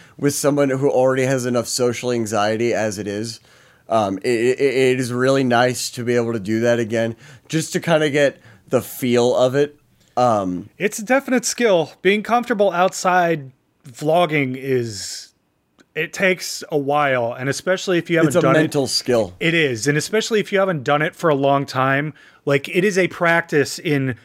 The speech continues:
Speaker 2: not caring what people think. Like, you have
Speaker 1: Right,
Speaker 2: to actively
Speaker 1: right.
Speaker 2: not care what people are thinking about you. And it's like,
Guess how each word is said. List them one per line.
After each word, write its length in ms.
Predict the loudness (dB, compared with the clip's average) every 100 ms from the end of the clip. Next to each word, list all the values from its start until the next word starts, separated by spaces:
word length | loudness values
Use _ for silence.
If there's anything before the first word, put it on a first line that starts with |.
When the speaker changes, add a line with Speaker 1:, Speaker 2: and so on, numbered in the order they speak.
| _ -8
Speaker 2:
not 500 | -4 0 2 0 -2
caring 400 | 0 0 0 -2
what 220 | -6 -6
people 300 | -8 -6 -10
think. 400 | -10 -12 -14 -10 -4
Like, 200 | -2 0
you 100 | 2
have 180 | 2 4
Speaker 1:
Right, 60 |
Speaker 2:
to 180 | 2 0
actively 640 | 0 0 0 0 2 2 2 -2 -14 -20 -18
Speaker 1:
right. 80 | -8
Speaker 2:
not 460 | -4 0 0 0 -2
care 260 | 0 2
what 200 | 0 -2
people 340 | -4 -2 -2 0
are 140 | -2
thinking 380 | 0 -2 0 -2
about 280 | -2 -6 -8
you. 240 | -12 -12 -14 -20 -20 _ -6
And 200 | -2 -2
it's 200 | -2 0
like, 300 | 0 0